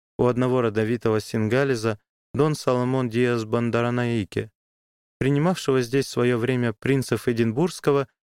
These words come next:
в тысяча восемьсот семидесятом году, Эльского в тысяча восемьсот семьдесят пятом и его сыновей в тысяча восемьсот восемьдесят втором.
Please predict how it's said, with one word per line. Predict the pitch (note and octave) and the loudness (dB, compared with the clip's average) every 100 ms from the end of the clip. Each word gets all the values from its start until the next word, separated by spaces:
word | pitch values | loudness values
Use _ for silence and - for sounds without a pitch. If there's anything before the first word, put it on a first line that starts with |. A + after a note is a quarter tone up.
| _ | _
в | - | -4
тысяча | D#3 - C3 C3+ | -2 -2 -2 0
восемьсот | B2+ C3+ B2+ C#3+ B2 | 0 -2 0 0 0
семидесятом | B2+ B2 A#2 - B2 A#2 A2+ | 0 0 -2 -2 0 0 0
году, | A#2 A#2+ A2 _ _ - | 0 0 -2 _ _ -2
Эльского | D3 D#3+ - C#3 C3 A#2+ _ - | 0 0 0 0 0 -4 _ -8
в | |
тысяча | - C#3+ C3+ - B2 | -2 -2 -2 -2 -2
восемьсот | - B2+ - C3 - | 0 -2 0 -2 0
семьдесят | B2+ A#2+ A2 C3 - | -2 -2 -4 -6 -2
пятом | B2 A#2 A2+ G#2 _ _ - | -2 0 -2 -4 _ _ -2
и | |
его | D3+ D#3 E3 | 0 2 0
сыновей | - D3+ D3+ C3+ G#2+ F#2 _ _ - | 0 0 0 0 -2 -4 _ _ -20
в | |
тысяча | - D3 - - A#2 | -4 -4 -2 -2 -2
восемьсот | A2+ A#2 A2 C3+ C3+ | 0 -2 -2 0 0
восемьдесят | A2+ A#2 B2 A#2 - A2+ | 0 -2 -2 -2 -2 -6
втором. | - A#2+ A#2 G#2+ F2 | -2 -2 0 0 -4